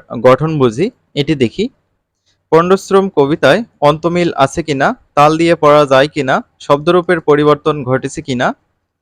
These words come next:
কোনো স্তবক আছে কিনা, পড়ার গতি বা লয় কেমন এবং উপমার প্রয়োগ হয়েছে কিনা,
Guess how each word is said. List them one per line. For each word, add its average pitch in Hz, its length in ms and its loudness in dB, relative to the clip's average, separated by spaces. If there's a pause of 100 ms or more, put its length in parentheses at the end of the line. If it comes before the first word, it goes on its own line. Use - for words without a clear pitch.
(680)
কোনো 175 140 2 (180)
স্তবক 165 500 -2
আছে 135 280 -2
কিনা, 135 260 -4 (200)
পড়ার 147 320 2
গতি 139 320 0
বা 143 140 0
লয় 123 280 2
কেমন 123 360 -4 (420)
এবং 156 240 0 (280)
উপমার 165 440 0
প্রয়োগ 143 340 2
হয়েছে 131 360 0
কিনা, 139 260 -6